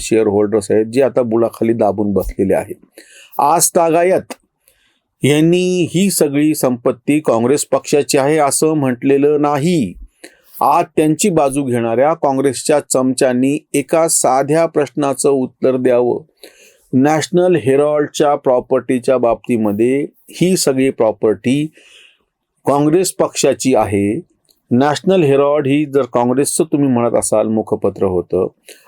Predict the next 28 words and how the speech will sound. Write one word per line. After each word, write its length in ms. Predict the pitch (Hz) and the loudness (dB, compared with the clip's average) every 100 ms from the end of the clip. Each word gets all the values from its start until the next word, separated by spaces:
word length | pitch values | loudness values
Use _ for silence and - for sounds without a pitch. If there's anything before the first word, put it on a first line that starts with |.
| - | -2
राष्ट्रीय 500 | 127 135 - 165 175 | 0 0 0 2 2
आंदोलनामध्ये 920 | 170 143 147 147 147 147 143 139 147 | 0 0 0 0 0 -2 -2 0 0
सहभागी 540 | 143 120 123 139 151 151 | 0 0 2 0 0 0
असलेलं 460 | 127 - 135 160 170 | 0 0 0 2 0
मुखपत्र 580 | 127 123 - 110 104 - | -2 -4 -4 -2 -2 0
होतं, 400 | 95 92 - 95 - _ - _ _ - | -2 -2 -2 -2 -2 _ -20 _ _ -2
तर 160 | 180 196 | 2 2
मग 320 | 156 151 165 - | 2 2 -2 -2
आता 460 | 165 156 - 127 151 - _ - _ - 117 | -2 -2 0 2 0 -4 _ -20 _ -6 0
जो 160 | 160 202 | 2 2
काही 260 | 185 208 | 0 0
काँग्रेस 420 | - 156 147 147 | 0 0 0 -2
पक्ष 300 | - 139 - | 0 -2 0
आहे 340 | 131 113 104 139 | 0 2 2 0
त्या 220 | 147 143 | 2 0
सगळ्या 380 | - 127 147 185 | 0 -2 0 0
काँग्रेस 460 | 175 135 123 143 | 0 0 0 -2
पक्षाची 580 | - - - 135 117 151 | -2 -4 -2 -4 -2 -2
मालकी, 680 | 151 120 113 101 127 156 196 - _ _ _ _ _ _ 113 | 0 0 -2 -2 -2 -2 -4 -10 _ _ _ _ _ _ -8
त्याच्या 380 | 101 131 - | -2 0 0
काँग्रेस 360 | 160 139 143 151 | 0 0 0 0
पक्षाकडे 640 | - - 160 135 135 147 | -2 -2 -2 0 0 0
ह्या 220 | 147 156 | 2 0
नॅशनल 460 | 151 123 120 - 147 | 0 -2 -2 -4 -4
हेरॉल्डची 520 | 123 120 113 107 - | -2 0 0 -2 -2
मालकी 400 | 147 117 104 131 | 0 0 -2 -4
का 280 | 131 - 160 | -4 0 0
नाही? 180 | 127 | 0